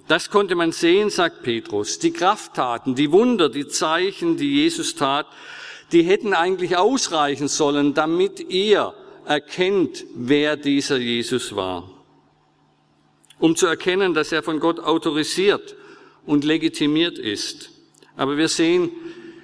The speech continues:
in der Bibel immer wieder, dass Wunder zwar einen großen Eindruck machen,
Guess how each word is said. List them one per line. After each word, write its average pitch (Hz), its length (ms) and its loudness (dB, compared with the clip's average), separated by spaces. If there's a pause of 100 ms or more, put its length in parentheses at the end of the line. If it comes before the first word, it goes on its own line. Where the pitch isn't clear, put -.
(160)
in 151 140 2
der 165 80 2
Bibel 180 360 2
immer 170 280 2
wieder, 170 280 2
dass 147 320 -2
Wunder 175 380 4
zwar 147 560 0
einen 143 420 2
großen 147 760 0
Eindruck 147 880 0
machen, 151 560 0